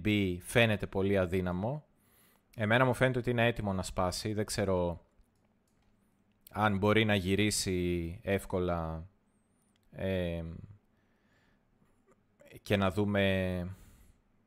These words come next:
να φεύγουμε πάνω από τα τρία εξήντα, ας πούμε, πάνω από τα τριακόσια εξήντα δολάρια.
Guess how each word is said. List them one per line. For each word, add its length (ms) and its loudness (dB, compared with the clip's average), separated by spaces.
να 140 0
φεύγουμε 460 2
πάνω 260 6
από 80 -2
τα 120 -2
τρία 220 0
εξήντα, 440 -2
ας 140 -6
πούμε, 280 -6
πάνω 200 0
από 100 -8
τα 60 -18
τριακόσια 420 -6
εξήντα 220 -4
δολάρια. 600 -2